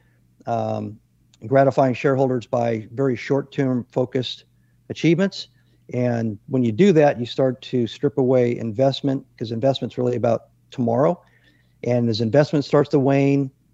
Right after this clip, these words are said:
uh, they start to, uh, fall back in comp-, in the competitive s-, uh, situation against their, their competitors who may not be thinking the same way. So, um, it's, it's about being visionary, how to be creative, how to put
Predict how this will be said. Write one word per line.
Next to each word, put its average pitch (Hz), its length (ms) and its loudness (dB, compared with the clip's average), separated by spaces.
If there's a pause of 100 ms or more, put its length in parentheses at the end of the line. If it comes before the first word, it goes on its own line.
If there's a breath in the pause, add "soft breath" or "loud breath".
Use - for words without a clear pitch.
(100)
uh, 117 180 -2
they 120 120 -2
start 123 400 -2
to, 120 360 -2
uh, 117 160 0
fall 143 240 2
back 156 280 2
in 120 60 -6
comp-, 131 260 -6 (120)
in 131 140 -6
the 120 60 -4
competitive 135 420 -4
s-, - 180 -14 (100)
uh, 113 240 -8 (120)
situation 117 560 -4
against 110 260 -4
their, 113 220 -2 (480 soft breath)
their 120 140 0
competitors 127 400 2
who 127 80 2
may 139 320 4
not 123 240 -2
be 117 80 -6
thinking 127 280 -6
the 110 60 -6
same 113 260 -4
way. 113 220 -4
So, 113 300 -4 (640 soft breath)
um, 127 180 4
it's, 160 200 0
it's 175 180 2
about 185 640 0
being 156 200 2
visionary, 143 380 0
how 147 100 2
to 143 80 0
be 135 120 -4
creative, 139 400 0
how 135 80 0
to 135 60 -2
put - 180 -6